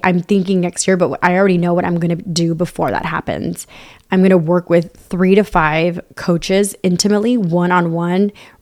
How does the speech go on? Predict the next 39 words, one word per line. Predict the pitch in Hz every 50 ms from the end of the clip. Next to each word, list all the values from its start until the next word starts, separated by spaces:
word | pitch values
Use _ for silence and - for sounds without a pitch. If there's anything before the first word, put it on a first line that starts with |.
| - 170
really | 180 196 196 196 190 196 190
customize | 185 - - 175 - - - 180 180 175 175 180 185 180 185 -
and | - 170 165
help | - - 175 180 175 - 226 214 170 - _ -
each | 202 196 170 -
of | 196 175
them | 180 170 170 170
create | - - - 175 170 170 -
their, | 175 170 175 190 - -
their | 175 - 170 170 165 170 165 165 - _ -
coaching | - - 180 - 190 202 202
programs | - 233 220 214 226 240 254 262 277 277 -
and | - - 175 170 165
launch | 175 175 175 170 -
their | - 175 175
businesses | 165 180 165 190 196 202 - - 254 262 262
and | 233 180
help | 185 - 175 180 -
them | 180 170
with | - -
their | - 143
marketing, | 165 170 180 202 185 - 202 196 185 180 185 190 175 - - - - - - - _
their | - 175 170
sales, | - - - 196 180 180 175 170 175 175 175 170 - - - - - - - _ _ _
their, | - 185 175 175 170 170 165 170 170 170 - - -
um, | - - 165 165 165 165 170 175 185 202 - - - 185 - - - - _ -
their, | 180 190 180 - - -
their, | 196 180 190 190 185 -
the | - 220 180 175
way | 160 165 180 170 180 185
that | 185 185 185
they | 165 170
coach | - - - 170 160 -
people, | - - 208 - 240 262 285 302 302 - - - - - - - _ -
and | 202 190 185 170 170
really | 196 196 202 208
help | 196 175 185 180 -
them | 180 - -
intimately. | 180 175 175 196 202 180 - - 208 220 226 -